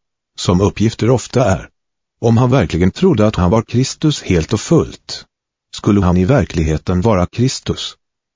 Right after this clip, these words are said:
För saker är blott och bart vad folk tror dem vara. Varje enskild sak i universum existerar enbart därför att någon intelligent varelse har, antingen medvetet eller omedvetet,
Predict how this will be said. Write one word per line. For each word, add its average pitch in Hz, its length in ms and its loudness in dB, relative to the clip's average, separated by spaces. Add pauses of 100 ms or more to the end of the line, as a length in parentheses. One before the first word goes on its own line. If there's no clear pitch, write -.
(100)
För 120 100 -2
saker 120 480 0
är 98 100 0
blott 139 360 0
och 123 100 2
bart 90 260 0
vad 80 280 0
folk 139 400 -2
tror 117 260 2
dem 95 180 2
vara. 98 360 0 (520)
Varje 123 520 2
enskild 85 340 -2
sak 80 320 -2
i 104 80 4
universum 104 500 2
existerar 87 640 0
enbart 104 340 0
därför 117 400 2
att 101 120 -2
någon 98 240 4
intelligent 98 760 0
varelse 92 480 0
har, 113 420 2 (460)
antingen 120 420 2
medvetet 143 640 2
eller 92 180 2
omedvetet, 101 920 0